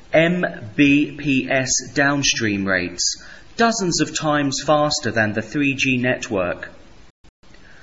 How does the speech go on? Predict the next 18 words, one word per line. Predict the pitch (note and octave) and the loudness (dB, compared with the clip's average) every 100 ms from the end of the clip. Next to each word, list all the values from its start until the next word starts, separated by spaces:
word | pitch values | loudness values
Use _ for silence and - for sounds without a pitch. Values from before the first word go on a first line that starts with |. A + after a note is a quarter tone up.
| - - - - - - | -20 -20 -20 -20 -20 -16
So | - - G#3 | -6 4 4
far, | G3+ - B2+ B2+ C#3 C3 C3+ | 4 2 2 2 0 -6 -12
five | - G#3+ G#3 - | 4 6 6 4
companies | - F#3 E3+ C3+ A#2+ - | -2 -2 -2 0 0 0
have | C3 - | -2 -2
tested | - E3+ - A#2 | 0 0 0 -4
wimax: | A2+ G#2+ G2+ G2 A#2+ - - - - - - - - - | -2 0 2 2 0 -2 -6 -8 -10 -18 -20 -20 -20 -16
V | A#2+ G3+ A3+ | -2 2 2
N | - F#3+ F3+ | 2 0 -2
P | F3 F#3+ F3 | -4 -2 -2
T's | F3 E3+ D#3+ D#3 - | 0 2 2 -2 -6
wholly | - - G#3+ G#3 G3 | -6 0 2 4 2
owned | - E3+ D#3+ | 2 2 2
subsidiary, | D#3 D#3+ - - G3 F3+ A#2+ G#2 A2+ D#3 - - - | 0 0 0 0 0 0 2 2 2 -2 -8 -18 -2
Vietnam | C3+ D3+ - D#3 C#3+ C#3 B2 | 4 4 2 0 2 2 2
Data | D3 D3 C#3 C3+ | 4 4 2 -2
Communications | - C3+ C3 B2+ D#3 D#3+ D#3 A2+ G2+ | -2 0 0 -2 0 0 0 0 -2
Company, | - A2 G2+ G#2+ F#2+ G2 D3 | -4 -2 -2 -2 -2 -2 -4